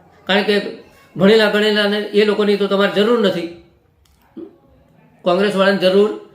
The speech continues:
નથી. આ શક્તિસિંહ બાપુ છે એને સીટ આપો, જિગ્નેશ મેવાણીને સીટ આપો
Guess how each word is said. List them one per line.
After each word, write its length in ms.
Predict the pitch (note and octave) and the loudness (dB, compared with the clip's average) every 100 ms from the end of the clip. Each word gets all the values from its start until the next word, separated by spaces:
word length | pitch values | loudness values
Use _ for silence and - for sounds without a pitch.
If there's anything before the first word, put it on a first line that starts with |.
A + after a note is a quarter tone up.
| _ _ D#3+ | _ _ -2
નથી. 520 | F#3 A#3+ F#3 - - - _ _ _ _ _ - _ - _ _ - - E3 | 2 2 0 -4 -12 -20 _ _ _ _ _ -20 _ -20 _ _ -20 -12 -6
આ 60 | |
શક્તિસિંહ 480 | D3 F#3 G#3+ G3+ G3 | -4 -4 -2 -2 0
બાપુ 240 | F3 - | 0 0
છે 160 | E3+ F3 | 0 2
એને 140 | F3 | 2
સીટ 200 | F#3 F#3+ | 0 0
આપો, 420 | F#3 F3+ F3+ F3 - - - - _ - - | -2 0 -2 -6 -12 -20 -20 -20 _ -20 -10
જિગ્નેશ 360 | C#3+ F#3 G3 F#3+ | -4 2 2 2
મેવાણીને 400 | F3 F#3+ F#3+ F#3+ | 0 2 2 0
સીટ 220 | G#3+ F3+ | -2 0
આપો 480 | F3+ F3+ F3 F3 | 0 0 -6 -10